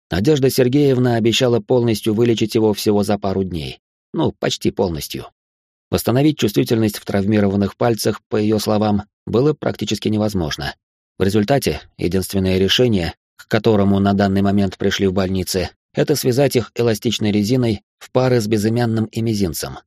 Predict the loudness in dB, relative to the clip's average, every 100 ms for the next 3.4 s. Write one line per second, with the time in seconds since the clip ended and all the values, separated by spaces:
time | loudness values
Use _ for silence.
0 | _ _ -10 -4 -4 -2 0 0 -2 -4
1 | -2 -2 -2 -2 -2 -2 -2 -2 -4 -2
2 | -2 0 -2 0 -2 -2 -2 -2 -4 -4
3 | -4 -4 -12